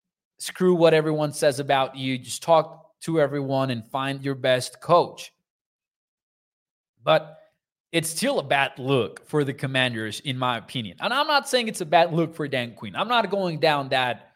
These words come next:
uh, rabbit hole, or I'm not making that a point, 'cause still, he is getting hired for one of the thirty-two head coaching positions in the N F L.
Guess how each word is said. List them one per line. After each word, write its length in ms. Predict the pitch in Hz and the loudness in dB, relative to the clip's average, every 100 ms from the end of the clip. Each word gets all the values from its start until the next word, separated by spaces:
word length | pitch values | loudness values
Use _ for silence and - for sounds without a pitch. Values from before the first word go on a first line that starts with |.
| _ _ - | _ _ -2
uh, 220 | 127 117 | 0 2
rabbit 360 | 135 131 120 120 | 2 2 0 -4
hole, 260 | 127 120 | -2 -2
or 100 | 113 | -2
I'm 140 | 143 165 | -2 -2
not 340 | 143 - - | -2 -4 -10
making 380 | 147 143 139 127 | -4 -4 -4 -2
that 140 | 120 | 0
a 60 | 107 | -2
point, 400 | - 151 120 110 _ _ _ _ - | -6 -6 -6 -8 _ _ _ _ 0
'cause 240 | 170 - - _ _ | 0 0 -14 _ _
still, 760 | - - 269 247 160 160 - - | -8 -4 0 2 2 -2 -12 0
he 300 | 202 202 196 | 2 4 2
is 120 | 151 | 0
getting 260 | 160 151 127 | 0 0 0
hired 600 | 151 151 123 107 107 - | 2 2 2 -4 -8 -6
for 160 | 156 | -4
one 180 | 139 151 | -2 -2
of 100 | 135 | -2
the 100 | 131 | -6
thirty-two 640 | - 165 156 147 - 156 | -2 0 2 0 -4 -4
head 260 | 127 143 135 | 2 2 2
coaching 400 | 151 143 - 127 | 0 0 -4 -10
positions 640 | 120 - 139 - 117 - - | -10 -6 -6 -6 -10 -10 -10
in 160 | 147 135 | -10 -10
the 200 | 135 127 | -8 -8
N 100 | 113 | -8
F 140 | - | -2
L. 320 | 180 135 120 | 0 0 -2